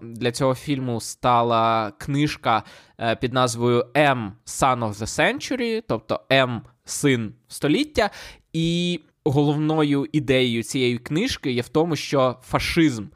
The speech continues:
в тому, як ми його знаємо, фактично став продуктом творчості самого Муссоліні. Що, типу, якби не було Муссоліні, то не було б сучасних фашистів тире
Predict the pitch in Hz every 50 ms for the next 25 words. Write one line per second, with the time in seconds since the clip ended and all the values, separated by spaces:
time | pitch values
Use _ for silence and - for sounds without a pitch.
0 | _ _ - - - - 147 139 127 113 107 104 110 107 - - 127 120 117 113
1 | 107 110 110 - 120 120 151 214 254 233 185 143 120 - - - _ _ - -
2 | - - - - 180 175 - - 151 127 120 - - - - 131 135 143 139 -
3 | - - - _ _ _ - - - 139 131 117 104 135 147 - - - - 156
4 | 113 107 - - - 113 123 139 - - - 143 - - 131 - - - 123 123
5 | 117 98 123 123 123 123 123 - - 120 107 107 98 95 95 - - 113 - 113
6 | - - 120 117 110 110 110 143 139 135 131 117 107 123 120 110 95 98 101 -
7 | - - 117 117 139 196 269 285 190 110 - - - - - _ - 135 131 139
8 | 143 135 120 135 143 160 180 165 147 - - - _ _ _ _ - - - -
9 | 117 - - 147 160 147 - - 135 123 - - - - _ - - - 131 -
10 | - - 156 151 - - 131 120 - _ - 127 117 117 120 120 117